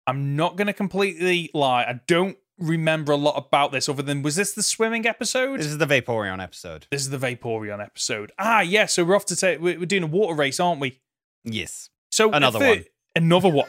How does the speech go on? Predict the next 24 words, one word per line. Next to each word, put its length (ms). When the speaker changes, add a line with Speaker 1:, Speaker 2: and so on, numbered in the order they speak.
Speaker 1:
Yeah, 200
another 240
one, 180
actually, 320
yeah. 200
So 260
at 100
first, 340
I 140
thought 240
this 160
was 100
gonna 180
be 120
a 60
Chloe 340
episode. 540
Speaker 2:
It 120
kind 300
of 100
is. 420
Speaker 1:
Kind 300
of 100
is. 640